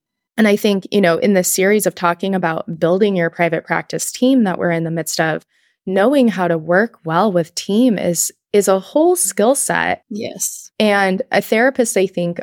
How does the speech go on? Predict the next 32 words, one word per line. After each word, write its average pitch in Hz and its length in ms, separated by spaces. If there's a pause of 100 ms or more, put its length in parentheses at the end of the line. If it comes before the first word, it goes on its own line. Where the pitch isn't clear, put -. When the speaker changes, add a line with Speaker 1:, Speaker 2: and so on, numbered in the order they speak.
(260)
Speaker 1:
have 196 160
a 180 140
hard 269 340
time 196 240
with 175 200
that 170 200
because, 185 320 (480)
you 202 120
know, 185 100
in 180 80
so 262 200
much 294 220
of 185 80
our 175 140
work, 170 260
we're 185 80
actually 190 400
super 185 360
empathetic 180 600
and 175 160
we're 180 200 (480)
really 190 240
generous 175 500
and 175 140
really 175 260
kind 175 460
with 175 140
Speaker 2:
Mm-hmm. 202 60
Speaker 1:
people. 175 640 (160)
And 180 240
then, 170 460 (280)
uh, 165 500